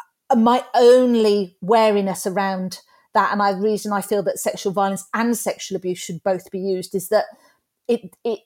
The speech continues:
may not feel to many people to be a violent act. They may have been,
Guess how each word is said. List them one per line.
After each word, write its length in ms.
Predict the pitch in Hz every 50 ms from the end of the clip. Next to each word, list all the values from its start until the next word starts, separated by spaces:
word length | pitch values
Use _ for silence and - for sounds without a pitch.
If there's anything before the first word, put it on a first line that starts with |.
| 226 180
may 360 | 226 233 233 233 247 254 254
not 260 | 247 240 254 - -
feel 380 | - - - 262 254 240 226 214
to 160 | 220 - 202
many 260 | 202 202 196 196 190
people 460 | 185 - - 202 190 - - - 190
to 180 | 190 - - 214
be 280 | 180 - 220 214 214 214
a 60 | 202
violent 560 | 175 - 202 185 190 185 180 190 196 160 - -
act. 520 | 202 190 214 - - - - - - - - _ _ _ _ _
They 240 | - 180 233 226 220
may 360 | 220 214 220 226 240 240 240
have 380 | 220 - - 226 220 180 - 185
been, 560 | 175 226 220 214 208 196 190 190 190 190 180